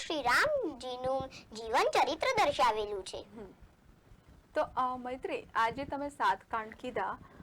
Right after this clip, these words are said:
Speaker 2: તો આ દરેક સાત જે કાંડ છે એમાં, અ, તમે સંક્ષિપ્તમાં ટૂંકમાં થોડું જણાવી શકો કે શું છે?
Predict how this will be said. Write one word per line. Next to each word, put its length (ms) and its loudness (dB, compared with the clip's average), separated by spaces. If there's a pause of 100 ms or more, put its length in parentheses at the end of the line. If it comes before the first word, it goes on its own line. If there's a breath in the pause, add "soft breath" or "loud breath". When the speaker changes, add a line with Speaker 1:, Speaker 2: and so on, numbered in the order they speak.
(160)
Speaker 2:
તો 60 -2
આ 340 6 (100)
દરેક 420 -2
સાત 420 0
જે 220 0
કાંડ 360 -6
છે 380 -6
એમાં, 500 -2
અ, 80 -2
તમે 220 -6
સંક્ષિપ્તમાં 840 0
ટૂંકમાં 420 -4
થોડું 280 -4
જણાવી 320 -4
શકો 300 -4
કે 200 -6
શું 260 -10
છે? 200 -12